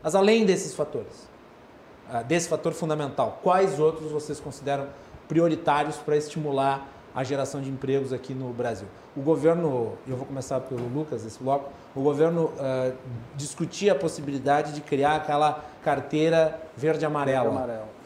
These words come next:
Speaker 1: Mas eu não sei em que pé tá isso aí, ah, Lucas.
Speaker 2: É,
Speaker 1: E,
Speaker 2: na
Speaker 1: e se isso seria de fato efetivo nesse momento?
Speaker 2: É, na verdade, a carteira verde-amarela é uma,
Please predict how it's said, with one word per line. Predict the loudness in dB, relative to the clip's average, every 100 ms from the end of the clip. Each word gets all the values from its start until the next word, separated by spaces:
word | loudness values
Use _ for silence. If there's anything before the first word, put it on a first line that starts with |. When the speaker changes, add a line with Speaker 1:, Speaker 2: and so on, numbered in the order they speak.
| 0
Speaker 1:
Mas | 4
eu | 4
não | 4
sei | 4 2
em |
que | 0
pé | -4 4 6
tá | 6 2 2
isso | 2 0 0
aí, | 2 4 2 0 -4 -12 -12
ah, | -12 -12 -10 -8
Lucas. | -8 -8 -12 -14 -8
Speaker 2:
É, | -8 -6
Speaker 1:
E, |
Speaker 2:
na | 0 2
Speaker 1:
e | 2
se | 0
isso | -2 -2
seria | 0 4 4
de | 4
fato | 4 4
efetivo | 0 -8 -6 -6
nesse | -6
momento? | -8 -2
Speaker 2:
É, | -2 -2
na | 0 2
verdade, | 4 4 4 2 0
a |
carteira | -2 -2 2 4 6
verde-amarela | 4 2 2 4 4 4
é |
uma, | 4 2 2